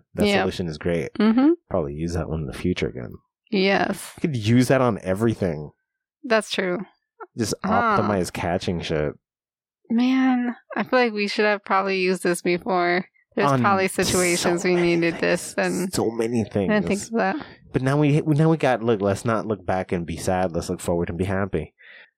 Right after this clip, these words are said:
Speaker 1: We have it
Speaker 2: Yes.
Speaker 1: now.
Speaker 2: Mm-hmm.
Speaker 1: Mm. Mm.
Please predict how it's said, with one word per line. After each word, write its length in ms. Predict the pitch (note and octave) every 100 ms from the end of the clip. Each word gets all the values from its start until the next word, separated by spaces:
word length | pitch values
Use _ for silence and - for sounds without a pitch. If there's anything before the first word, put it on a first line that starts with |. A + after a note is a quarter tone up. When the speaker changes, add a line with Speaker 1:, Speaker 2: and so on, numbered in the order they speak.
| _ _ -
Speaker 1:
We 120 | G2+
have 140 | G#2+
it 40 | G2+
Speaker 2:
Yes. 120 | E2
Speaker 1:
now. 360 | F#2+ B2+ A2 F2 _ _ _ -
Speaker 2:
Mm-hmm. 960 | A#3+ B3+ C4+ D#4 E4 - _ _ _ G2
Speaker 1:
Mm. 220 | G2+ - _ _ _ _ _ _ -
Mm. 600 | B2+ D3+ C3+ G2+ F#2